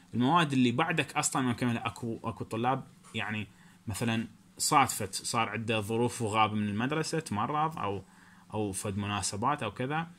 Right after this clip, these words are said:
أو صارت الأحداث اللي بالعراق وهاي و-، وما قدروا يكملون بالمدرسة، مالته ما قدروا يكملون المنهج. فهاي المفروض قبل ما تبدي بالمراجعة كلها، المفروض تكمل ذني النقوصات، تكمل الأشياء المم-،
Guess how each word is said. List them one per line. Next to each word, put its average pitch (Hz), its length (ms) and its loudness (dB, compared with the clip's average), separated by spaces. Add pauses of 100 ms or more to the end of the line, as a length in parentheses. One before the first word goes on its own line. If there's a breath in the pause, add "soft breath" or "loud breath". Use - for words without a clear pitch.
(460 loud breath)
أو 170 200 6
صارت 160 520 4
الأحداث 131 560 0
اللي 113 180 2
بالعراق 107 540 0
وهاي 123 320 0
و-، 101 320 -6 (500 loud breath)
وما 120 240 6
قدروا 170 340 4
يكملون 135 440 4
بالمدرسة، 127 440 2
مالته 123 200 0
ما 123 60 6
قدروا 143 240 2
يكملون 139 360 2
المنهج. 143 480 0 (520 loud breath)
فهاي 123 260 2
المفروض 139 380 2 (240)
قبل 120 220 4
ما 120 100 6
تبدي 208 280 0
بالمراجعة 156 720 4
كلها، 131 480 0 (300 loud breath)
المفروض 120 300 2
تكمل 254 800 2
ذني 120 360 4
النقوصات، 113 800 2
تكمل 220 520 0
الأشياء 151 540 0
المم-، 123 340 2